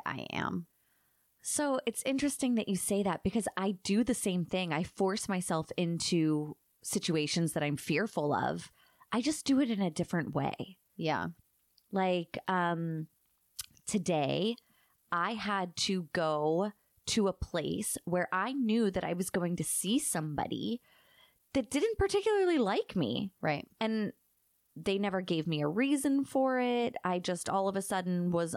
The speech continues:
Speaker 2: on the outs. I still don't really understand it, but I had a lot of fear going into that situation.
Speaker 1: Right.
Speaker 2: And I forced myself into it. And the way that I, I was like, "All right,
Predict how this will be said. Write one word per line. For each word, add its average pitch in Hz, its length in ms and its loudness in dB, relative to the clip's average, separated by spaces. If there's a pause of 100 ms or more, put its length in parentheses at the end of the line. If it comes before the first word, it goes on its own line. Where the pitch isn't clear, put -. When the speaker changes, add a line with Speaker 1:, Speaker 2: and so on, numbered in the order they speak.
Speaker 2:
on 180 220 2
the 180 120 0
outs. 165 600 -2
I 175 100 0
still 208 280 -2
don't 190 260 -2
really 175 280 0
understand 170 720 0
it, 170 220 -2
but 190 180 0
I 196 140 -2
had 240 160 -2
a 247 60 2
lot 165 300 0
of 156 100 -2
fear 175 680 0 (640)
going 175 360 0
into 160 880 2 (420)
that 160 180 -2
situation. 165 960 0 (160)
Speaker 1:
Right. 143 260 0 (440)
Speaker 2:
And 196 140 0
I 175 80 0
forced 170 420 -2
myself 240 420 0
into 160 320 0
it. 147 280 0
And 170 300 0
the 175 80 0
way 156 280 0
that 185 140 -2
I, 185 220 -2
I 160 100 0
was 156 160 -4
like, 160 160 -2
"All 175 80 0
right, 254 240 -2